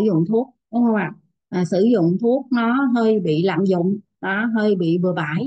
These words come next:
hoặc là hơi bị thiếu kiến thức. À, và người dân của mình đó là mình thấy một cái tỷ lệ người ta tự làm bác sĩ, tự chỉ định thuốc rất là nhiều luôn. Đôi khi to bác sĩ ra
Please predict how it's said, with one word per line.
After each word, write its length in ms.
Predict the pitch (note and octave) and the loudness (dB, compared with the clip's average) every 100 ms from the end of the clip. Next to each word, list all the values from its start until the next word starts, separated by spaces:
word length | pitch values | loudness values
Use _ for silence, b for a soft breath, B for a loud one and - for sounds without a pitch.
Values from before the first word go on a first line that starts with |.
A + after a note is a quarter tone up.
| D#4 | -4
hoặc 300 | F3+ - - | -4 -4 -2
là 300 | G#3 F#3+ E3 E3+ _ | -2 0 -4 -8 _
hơi 220 | A3+ A3 G3 | -2 0 2
bị 280 | E3 D#3 D#3 | 0 -2 -4
thiếu 260 | - C4+ D4+ | -4 0 0
kiến 140 | C#4+ C#4 | 2 2
thức. 160 | D4+ D#4+ _ _ _ _ _ | 0 -4 _ _ _ _ _
À, 400 | - F3 E3 E3 E3 E3 E3 - _ | -4 -2 0 0 -2 -4 -8 -16 _
và 400 | G3+ F#3+ F3 E3+ E3+ | -4 -2 0 0 2
người 160 | G3 | 2
dân 200 | G3 A3 | 2 2
của 100 | G#3+ | 2
mình 260 | B3 A3+ F3+ | 2 2 0
đó 220 | E3+ G#3+ A3+ | -2 -4 -6
là 220 | F#3+ F3 E3+ | -4 -2 -2
mình 140 | F3 F3 | -2 -2
thấy 100 | C4 | 0
một 140 | B3+ F#3 | 0 -2
cái 60 | |
tỷ 180 | A3 G3+ | -4 -2
lệ 200 | G#3+ E3 | 0 0
người 240 | F#3 F#3 | 0 -2
ta 180 | F3 G3 F#3+ | -2 -6 -6
tự 280 | - E3+ F3 | -4 0 2
làm 240 | G3+ F3 D#3+ | 2 2 -2
bác 200 | D#3+ - | -4 -8
sĩ, 300 | E3 D#3+ A3 C#4+ _ _ - | -4 -4 -4 -8 _ _ -4
tự 260 | F3+ F#3+ | 0 0
chỉ 240 | F#3 E3+ A#3+ | 0 0 0
định 340 | G3+ E3 F#3 G3+ | 0 0 0 0
thuốc 260 | C4 D4 | -4 -4
rất 200 | C#4+ C#4+ | -10 -6
là 120 | G#3+ | -2
nhiều 300 | F3+ F3 E3 | 0 0 0
luôn. 240 | F#3+ G3+ G#3 | 0 0 0
Đôi 160 | A3 A3 | 0 2
khi 120 | A3+ A3 | 0 0
to 180 | G#3+ G#3+ | 0 0
bác 140 | B3+ | -2
sĩ 220 | - F#3 | -2 -2
ra 360 | A#3+ G3+ G3+ | 0 -2 -4